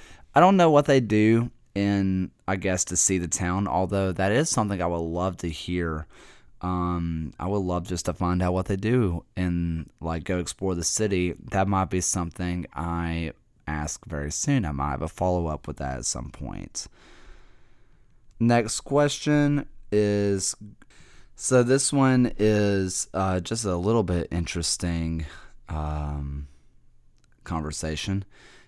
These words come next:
is, what's the financial situation? So I haven't asked the club specifically, but here's some of the research that I've done to kind of figure that out. So obviously, there's a lot of money that goes into running a club.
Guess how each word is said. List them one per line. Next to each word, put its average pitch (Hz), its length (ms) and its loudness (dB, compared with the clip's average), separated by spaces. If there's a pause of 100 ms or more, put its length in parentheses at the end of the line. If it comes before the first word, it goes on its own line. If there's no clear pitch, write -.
(220)
is, 135 320 0
what's 98 400 -2
the 165 120 -2
financial 85 720 -2
situation? 69 800 -6 (520)
So 123 500 6
I 104 140 6
haven't 123 280 4
asked 98 320 0
the 92 80 -4
club 85 280 -4
specifically, 82 680 -4
but 82 160 -4
here's 131 520 0
some 110 200 2
of 95 80 2
the 92 100 2
research 80 800 -2
that 73 240 -6
I've 78 280 -4
done 71 520 -6 (500)
to 76 840 -4 (960)
kind 151 180 2
of 139 80 0
figure 147 200 2
that 131 160 4
out. 90 260 2 (240)
So - 160 2
obviously, 135 760 4
there's 113 220 2
a 110 60 6
lot 98 260 6
of 92 60 2
money 90 220 2
that 85 160 0
goes 82 220 -2
into 82 140 -4
running 80 300 -2
a 76 60 -8
club. 78 400 -6